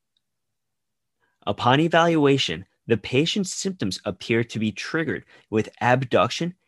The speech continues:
and external rotation. The physical therapist instructs the patient to bilaterally abduct the shoulders and flex the elbows to ninety degrees.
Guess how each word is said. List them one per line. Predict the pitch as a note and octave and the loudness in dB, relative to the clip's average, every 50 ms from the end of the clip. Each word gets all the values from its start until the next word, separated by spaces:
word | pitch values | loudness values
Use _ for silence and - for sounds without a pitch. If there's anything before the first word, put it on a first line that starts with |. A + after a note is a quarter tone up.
| _ _ | _ _
and | - G#2+ A#2 - - - | -2 -2 -2 -2 -2 -4
external | B2 B2 - - - - B2 A2+ A2+ A2 G#2 | -4 -4 -4 -6 -4 -2 -2 0 0 0 0
rotation. | G2+ G2+ G2 - A#2 G#2+ G2+ - - - - - _ _ _ _ _ _ _ _ _ - - - _ - | 0 0 -2 -2 -4 -4 -4 -4 -6 -8 -10 -14 _ _ _ _ _ _ _ _ _ -20 -20 -20 _ -2
The | C#3 A2 G2 - _ | -2 -2 -2 0 _
physical | B2+ C3 - F#3+ F#3+ G3+ G3 F#3+ - | 2 2 2 2 -2 -2 -4 -4 -2
therapist | - F#2 F2+ - - G2 - - | -2 -2 -2 -2 -4 -8 -8 -6
instructs | G2+ G#2+ - - - - C#3+ F3 G#3+ - - | -6 -6 -8 -8 -6 -4 -2 -2 -2 -4 -6
the | - - | -6 -8
patient | D#3 - - - F3+ F3+ F3+ - - G2 - | -8 -8 -8 -6 -4 -4 -4 -4 -6 -6 -6
to | - G2+ F2+ - _ | -8 -8 -10 -10 _
bilaterally | - A2+ C#3+ F#3+ A3 G#3 F3+ F3+ F#3 F#3+ E3+ C3+ G#2 G#2 A2 G2+ - - - | -6 -2 0 0 0 2 0 0 0 0 0 0 0 0 -2 -4 -6 -4 -2
abduct | - C3+ E3 D#3 C3 - _ A2+ F#2+ G2+ - - _ _ _ _ | 0 0 0 0 -2 -4 _ 0 0 0 0 -6 _ _ _ _
the | - G#2 | -4 -4
shoulders | G2 - - G2+ F2 F2 E2 F2 G2 C3+ - - - _ _ _ _ _ _ - | -2 -2 -4 -4 -4 -4 -4 -4 -4 -4 -6 -8 -14 _ _ _ _ _ _ -4
and | - B2 C#3 C3+ - _ _ | 0 0 0 0 0 _ _
flex | - C#3+ D3+ F#3+ A3 - - - _ | -2 0 2 2 2 -2 -8 -4 _
the | D3+ D3 - - | -2 -2 0 2
elbows | - C#3+ D3+ C3 G#2 G#2 G2+ - | 2 2 2 2 2 0 0 -2
to | - - A2 | -4 -4 -4
ninety | G#2 G2 F#2+ G2+ G2+ F#2+ G2+ | -2 -2 -2 -2 -2 -2 -4
degrees. | F#2 G#2 F#2 - F2 G2+ F#2+ D2+ C#2 - - - - | -4 -4 -6 -6 -6 -8 -8 -6 -8 -8 -10 -10 -10